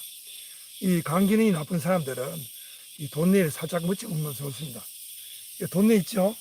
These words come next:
예, 생거도 이렇게 먹어도 되고, 많이 먹으면 안 되지만, 이건 간에 좋-, 간 나쁘신 분들은 돈내이. 요 지금 또 이 돈내이가 상당히 부드럽네요. 예. 요거는 머우대.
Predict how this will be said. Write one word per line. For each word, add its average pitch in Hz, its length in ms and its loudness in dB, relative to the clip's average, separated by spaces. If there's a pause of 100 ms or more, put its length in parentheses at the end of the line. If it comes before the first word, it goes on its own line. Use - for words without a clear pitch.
(640)
예, 135 280 -6 (480)
생거도 175 380 2
이렇게 143 160 -2
먹어도 151 200 -2
되고, 131 120 -8
많이 156 220 4
먹으면 208 220 4
안 120 100 -4
되지만, 147 400 -4 (840)
이건 147 320 -2
간에 175 340 4
좋-, 147 200 -8
간 185 200 4
나쁘신 190 380 2
분들은 120 340 -12
돈내이. 165 440 0 (840)
요 202 200 8
지금 226 360 -2
또 175 120 -2
이 160 80 0
돈내이가 190 380 2
상당히 202 340 2
부드럽네요. 156 600 0 (320)
예. 127 200 -12 (920)
요거는 208 360 10
머우대. 160 540 4